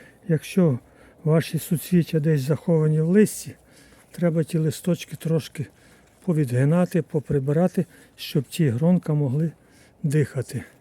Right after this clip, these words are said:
Щоб вони не були сховані в листі, тоді вони будуть краще запилюватися.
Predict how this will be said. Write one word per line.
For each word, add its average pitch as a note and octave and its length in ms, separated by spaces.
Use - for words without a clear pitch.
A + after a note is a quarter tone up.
Щоб - 280
вони D3+ 260
не D3 120
були D3+ 300
сховані C3+ 500
в B2 80
листі, D#3 500
тоді D3+ 300
вони E3 260
будуть D3 380
краще E3+ 600
запилюватися. D#3 1300